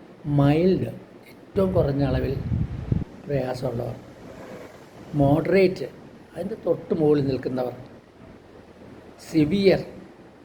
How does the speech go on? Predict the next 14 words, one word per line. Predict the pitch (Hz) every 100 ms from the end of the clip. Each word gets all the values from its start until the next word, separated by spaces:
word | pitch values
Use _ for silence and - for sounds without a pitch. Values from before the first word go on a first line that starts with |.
| - -
അതിനേക്കാളും | 160 185 220 220 214 214 214 220
കുറച്ചുകൂടി | 190 170 170 156 151 151 - - - - - - 143
പ്ര-, | 151 147 -
പ്രയാസം | 156 151 147 151
കൂടുതൽ | 139 156 165 160
അനുഭവപ്പെടുന്നു. | 139 120 120 117 110
പിന്നെ | - - 156 233 - - - - - - - - -
പ്രൊഫൗണ്ട്. | 147 143 135 120 120 - - - - - - - - - -
പ്രൊഫൗണ്ട് | 143 147 170 202
എന്ന് | 196
പറയുമ്പോൾ | 196 208 208
അവന് | 185 196 208
വളരെ | 196 165 175 202 202 - - - - - -
ക-, | 160 160